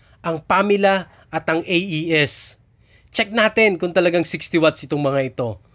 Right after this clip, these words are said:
Unahin natin itong A E S. Ang nakalagay sa cover niya is sixty watts.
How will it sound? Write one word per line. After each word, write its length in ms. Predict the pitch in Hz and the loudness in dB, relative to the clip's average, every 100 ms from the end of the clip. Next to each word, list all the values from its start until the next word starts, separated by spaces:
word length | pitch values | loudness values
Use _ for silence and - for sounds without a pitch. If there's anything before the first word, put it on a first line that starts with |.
| _ _ | _ _
Unahin 480 | 196 214 202 220 202 | -2 0 2 2 0
natin 240 | 196 196 | 0 -6
itong 240 | 180 190 - | -4 -4 -4
A 80 | 202 | -2
E 400 | 190 196 185 185 | -2 -2 -4 0
S. 480 | 185 147 - - - _ _ _ _ _ _ _ _ | 0 0 -4 -6 -10 _ _ _ _ _ _ _ _
Ang 160 | 214 226 | -2 0
nakalagay 400 | 214 220 208 202 | 0 0 0 -2
sa 160 | 196 | -2
cover 320 | 185 180 185 | -2 0 0
niya 160 | 185 180 | 2 0
is 160 | 156 151 | 0 -4
sixty 480 | - 202 - - | -6 -4 -4 -4
watts. 720 | 180 143 160 151 - - - | -2 0 0 0 -4 -6 -8